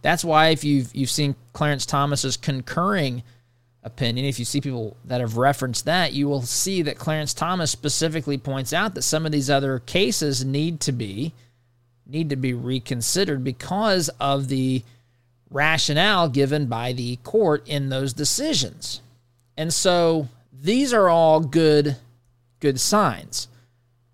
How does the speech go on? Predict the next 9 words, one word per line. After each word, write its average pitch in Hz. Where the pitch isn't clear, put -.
As 123
I've 123
said 175
before, 151
I 143
said 143
earlier 139
this 127
week, 185